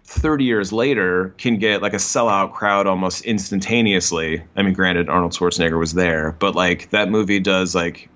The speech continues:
it's had other repertory screenings that have been, like, packed every, every time I've gone. And so, like, these movies continue to resonate, but it just feels like they're not getting made on the same, on an equivalent scale anymore. And so where are these movies living?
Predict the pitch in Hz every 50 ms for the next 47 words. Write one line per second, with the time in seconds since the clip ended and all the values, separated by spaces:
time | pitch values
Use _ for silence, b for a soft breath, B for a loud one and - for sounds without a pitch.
0 | _ _ - 104 107 - - 120 123 120 110 104 107 107 98 92 98 98 95 98
1 | 95 98 95 87 85 - - - 92 95 92 92 92 90 87 87 - 92 85 -
2 | - - 98 95 92 92 85 80 82 80 - - - 110 107 104 95 90 - -
3 | 87 85 90 87 85 - - - - 92 90 87 - 90 85 85 92 101 113 92
4 | 95 92 80 78 80 80 87 85 87 - B B B B B B B B B B
5 | B B B B B - 107 110 95 - - 120 117 113 107 104 92 - - 98
6 | - - 139 123 147 180 185 170 147 113 - - - 131 120 - 170 170 156 131
7 | 110 107 98 95 104 127 160 170 160 156 123 107 95 90 92 92 92 - - b
8 | b b b b b b b b - 120 123 117 147 143 - - 151 147 127 127
9 | 107 123 120 113 113 110 110 117 110 104 107 117 113 107 104 98 95 95 95 98
10 | 98 98 98 98 95 98 98 95 95 90 - - - 95 98 101 98 98 95 90
11 | - - 101 98 95 92 90 90 90 90 87 87 - - _ _ _ - 110 110
12 | 107 104 104 98 - - - 127 123 104 110 104 95 85 - - - - - 113
13 | 123 127 127 117 101 90 87 85 85 87 82 82 82 82 82 76 76 101 101 -
14 | 117 117 113 110 110 120 120 120 120 117 95 101 110 113 113 107 107 104 92 98
15 | 110 104 98 95 98 92 85 90 101 113 120 120 98 101 90 82 80 85 90 80